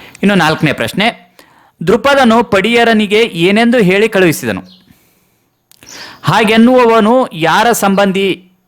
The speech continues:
ಇದು ವಿಶೇಷ ಭ್ರಮೆಯಲ್ಲವೇ? ದ್ರೋಣನೆಂಬುವನು ಬ್ರಾಹ್ಮಣನೇ ಹೇಗೆ? ನನಗೆ ಸ್ನೇಹಿತನೇ ಹೇಳು, ಅಂಥವನನ್ನು ನಾನು ತಿಳಿದಿಲ್ಲ,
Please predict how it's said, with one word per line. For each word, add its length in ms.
ಇದು 180
ವಿಶೇಷ 500
ಭ್ರಮೆಯಲ್ಲವೇ? 1000
ದ್ರೋಣನೆಂಬುವನು 840
ಬ್ರಾಹ್ಮಣನೇ 680
ಹೇಗೆ? 600
ನನಗೆ 300
ಸ್ನೇಹಿತನೇ 680
ಹೇಳು, 460
ಅಂಥವನನ್ನು 680
ನಾನು 280
ತಿಳಿದಿಲ್ಲ, 440